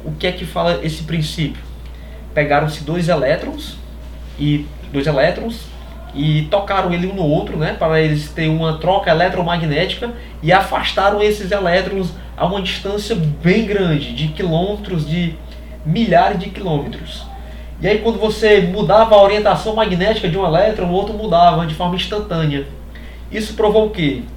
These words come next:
Quando nós conhecemos alguém, quando eu penso em alguém,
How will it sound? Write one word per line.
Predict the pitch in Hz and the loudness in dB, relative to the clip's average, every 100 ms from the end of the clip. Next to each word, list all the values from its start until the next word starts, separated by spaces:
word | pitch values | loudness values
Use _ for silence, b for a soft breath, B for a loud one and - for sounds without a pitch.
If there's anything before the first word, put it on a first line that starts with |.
| B B - | B B -6
Quando | 190 233 226 160 | 0 2 2 2
nós | 147 160 156 | 2 2 2
conhecemos | 190 190 165 175 165 151 | 0 -2 -2 -4 0 0
alguém, | - 147 185 170 - - - | 0 -2 -2 -4 -6 -10 -6
quando | 160 160 | -2 0
eu | 160 | -2
penso | 147 180 196 214 - | -2 -4 -4 -6 -4
em | 170 | -2
alguém, | 131 120 156 185 160 | -2 -2 -4 -2 -4